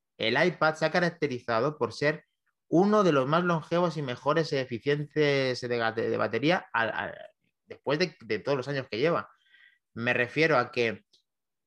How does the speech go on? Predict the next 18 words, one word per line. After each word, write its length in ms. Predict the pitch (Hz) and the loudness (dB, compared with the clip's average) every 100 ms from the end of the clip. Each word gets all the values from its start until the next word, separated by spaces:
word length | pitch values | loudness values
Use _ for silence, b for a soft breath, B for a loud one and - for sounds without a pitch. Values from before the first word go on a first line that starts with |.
| _ _ _ _ - | _ _ _ _ 0
tú, 240 | 151 165 | 2 2
eh, 140 | 147 147 | 0 2
te 100 | 147 | 2
encuentras 540 | 143 156 160 147 143 | 2 2 2 0 -2
con 180 | - 147 | 0 0
un 160 | 147 151 | 2 0
iPad 300 | 151 143 143 | 2 -2 0
ahora 420 | 135 151 147 113 | 2 4 4 2
que 100 | 113 | -2
no 60 | 123 | -6
esté 180 | 131 143 | -4 -4
muy 140 | 135 | -2
castigado 400 | 135 - 135 135 | -4 -2 0 0
en 100 | 135 | 2
batería 480 | 135 131 135 165 - - | 0 0 2 2 0 -4
y 160 | 123 | -4
te 100 | 127 | -4
sorprende 840 | - 120 110 143 175 185 170 226 | -4 -6 -2 2 2 4 0 0